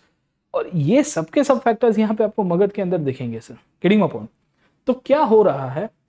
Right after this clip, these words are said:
here in the case of मगध, water availability is good, geographical condition is supporting that, and मगध के अंदर in fact पानी की अवेलेबिलिटी, उसके साथ आप बाकी सारे स्टेट्स में देखोगे तो कहीं ना कहीं वाटर की एक अवेलेबिलिटी का प्रश्न है। दूसरा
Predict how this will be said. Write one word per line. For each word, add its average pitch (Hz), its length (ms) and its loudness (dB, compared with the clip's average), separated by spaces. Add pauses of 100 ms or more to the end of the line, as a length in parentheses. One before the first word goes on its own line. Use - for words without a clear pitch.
here 277 180 4
in 233 140 2
the 220 120 2
case 170 320 -4 (180)
of 156 140 -8
मगध, 143 260 -4 (800)
water 160 220 2
availability 190 460 4
is 151 100 2
good, 254 140 4 (920)
geographical 151 600 2
condition 185 460 -2
is 190 80 -2
supporting 160 440 0
that, 262 220 0 (520)
and 247 180 0
मगध 254 300 4
के 262 80 4
अंदर 226 280 2
in 202 80 2
fact 214 360 0
पानी 190 260 2
की 214 100 4
अवेलेबिलिटी, 190 520 2
उसके 202 240 0
साथ 202 240 2
आप 202 80 2 (100)
बाकी 160 260 0
सारे 202 220 2
स्टेट्स 196 380 2
में 190 100 0
देखोगे 170 400 0 (520)
तो 240 80 0
कहीं 226 220 4
ना 240 100 0
कहीं 233 300 2
वाटर 170 300 2
की 214 220 -4
एक 202 220 2 (100)
अवेलेबिलिटी 160 440 0
का 214 120 -2
प्रश्न 185 340 -6
है। 180 180 -6 (640)
दूसरा 214 380 2